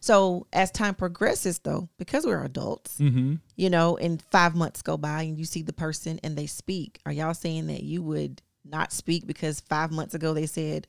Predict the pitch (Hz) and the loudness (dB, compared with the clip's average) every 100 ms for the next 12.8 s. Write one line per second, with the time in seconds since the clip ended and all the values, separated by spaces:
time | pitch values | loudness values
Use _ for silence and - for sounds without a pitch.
0 | - 160 147 - 156 - 165 165 165 165 | -6 -4 -4 -4 -4 -4 -2 -2 -2 -4
1 | - 165 165 165 - 147 165 247 - _ | -4 -6 -2 -4 -4 -4 -4 -4 -8 _
2 | _ _ _ - 160 131 143 147 143 143 | _ _ _ -4 2 6 6 6 6 6
3 | 139 135 _ - - _ - 139 - 175 | 4 2 _ -20 -20 _ 2 4 8 6
4 | 165 175 151 131 113 170 208 202 - _ | 8 4 4 2 6 8 8 6 2 _
5 | _ _ _ _ _ _ _ _ 104 117 | _ _ _ _ _ _ _ _ -2 0
6 | 117 113 107 _ _ _ _ _ _ _ | 2 2 -2 _ _ _ _ _ _ _
7 | _ _ _ _ _ _ _ _ _ 120 | _ _ _ _ _ _ _ _ _ 0
8 | 131 131 120 117 117 110 - - - _ | 6 6 4 0 -2 -4 -8 -14 -18 _
9 | _ - 202 - 175 143 123 127 143 - | _ -14 -14 -10 -4 -2 0 0 0 2
10 | 135 123 135 127 117 110 120 - 135 131 | 2 4 2 2 0 0 -4 -4 -4 -2
11 | 127 _ _ _ _ _ _ - 127 127 | -6 _ _ _ _ _ _ -8 -6 -2
12 | 117 120 117 113 120 135 107 | 0 0 0 0 0 0 -2